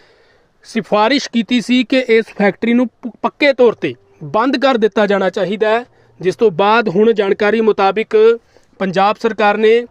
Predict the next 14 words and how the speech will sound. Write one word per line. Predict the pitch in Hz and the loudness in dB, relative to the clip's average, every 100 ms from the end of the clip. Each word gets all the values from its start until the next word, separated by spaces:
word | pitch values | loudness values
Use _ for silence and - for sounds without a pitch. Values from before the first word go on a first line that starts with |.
| 165 | -2
ਨੈਸ਼ਨਲ | 175 190 - 262 277 | 0 0 2 2 2
ਗ੍ਰੀਨ | 226 240 247 | 0 -2 0
ਟ੍ਰਿਬਿਊਨਲ | 240 214 226 233 233 | 0 0 2 2 2
ਅੱਗੇ | 214 208 214 | 0 -2 0
ਫੈਕਟਰੀ | 214 - 220 | -2 -2 -4
ਨੂੰ | 208 | -2
ਬੰਦ | 202 202 | -2 -2
ਕਰਨ | 214 208 | -2 -2
ਦੀ | 214 | -2
ਸਿਫਾਰਿਸ਼ | - 208 208 214 220 - | -6 -6 -2 -2 -4 -8
ਕੀਤੀ। | 170 - 147 123 _ 156 160 | -14 -10 -10 -12 _ -4 -4
ਅ, | |
ਜ਼ੀਰਾ | 147 165 233 247 | -2 -2 -2 0
ਸਥਿਤ | 254 | -2